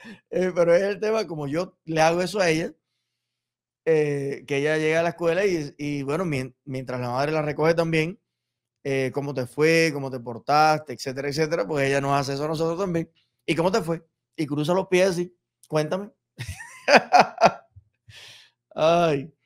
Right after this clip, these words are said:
es maravilloso, es maravilloso. Bueno, eh, hablando de cosas,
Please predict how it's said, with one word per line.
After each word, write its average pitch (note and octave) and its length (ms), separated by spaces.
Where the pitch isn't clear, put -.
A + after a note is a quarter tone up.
es D3+ 140
maravilloso, C#3+ 760
es C#3 120
maravilloso. B2+ 640
Bueno, F#3 380
eh, F3 460
hablando A#3 360
de A3 100
cosas, F3+ 720